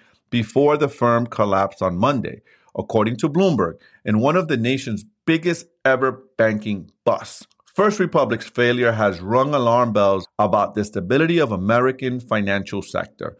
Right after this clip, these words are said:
Even though Biden administration officials have repeatedly said there is no cause for major concerns, particularly when it comes to the nation's largest banks. First Republic's collapse was the latest in the chain of failures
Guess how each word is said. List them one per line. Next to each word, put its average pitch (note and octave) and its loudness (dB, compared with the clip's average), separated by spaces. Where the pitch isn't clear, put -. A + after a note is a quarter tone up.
Even D#3+ 2
though C#3 2
Biden D3 2
administration C3 -2
officials C3+ -2
have A2+ 2
repeatedly C#3+ -4
said C3 0
there G#2+ 0
is C3+ 2
no D3 -4
cause B2 0
for B2 -4
major G#2+ -2
concerns, G#2 -4
particularly C#3 0
when A#2+ 0
it G#2+ -4
comes B2 -2
to D3 -8
the C3 -6
nation's G#2+ -2
largest F2 -2
banks. - -2
First G3+ 0
Republic's D#3+ 0
collapse A2+ 0
was G#2 -4
the G2 -4
latest C3 0
in G#2 -2
the G2 -4
chain C#3+ -6
of E3+ -8
failures C3+ 0